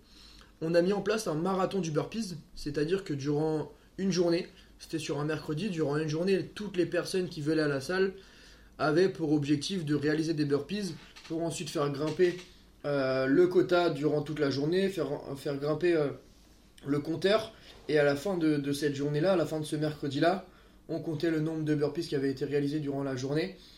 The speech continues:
Euh, ça a été, ça a été une grosse, euh, une grosse journée pour nous.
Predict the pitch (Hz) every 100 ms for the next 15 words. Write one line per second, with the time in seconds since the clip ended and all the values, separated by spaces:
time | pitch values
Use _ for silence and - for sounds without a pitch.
0 | - - - - - - - - 135 131
1 | 127 127 127 127 123 123 123 123 123 -
2 | 131 127 151 135 123 127 131 135 127 135
3 | 135 123 120 117 113 - 120 113 117 156
4 | 147 143 151 147 - 135 160 214 214